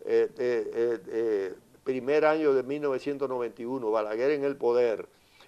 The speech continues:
Balaguer anuncia que va a firmar con el Fondo Monetario Internacional y se plantea la, eh, la hue-, eh, esa huelga.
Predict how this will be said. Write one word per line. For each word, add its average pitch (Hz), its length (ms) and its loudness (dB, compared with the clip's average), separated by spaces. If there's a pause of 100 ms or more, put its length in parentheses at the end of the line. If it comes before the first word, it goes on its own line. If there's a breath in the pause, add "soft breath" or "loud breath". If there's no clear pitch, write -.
Balaguer 123 440 4
anuncia 151 440 0
que 127 100 -2
va 135 140 0
a - 20 -10
firmar 139 420 -4
con 131 160 -4
el 113 60 -6
Fondo 131 320 -4
Monetario 120 460 -4
Internacional 101 920 -8 (500 soft breath)
y 117 100 -10
se 120 140 -6
plantea 123 500 2
la, 139 100 6 (100)
eh, 117 100 -2
la 107 160 -2
hue-, 104 280 -6
eh, 104 240 -8
esa 117 240 -2
huelga. 101 460 -4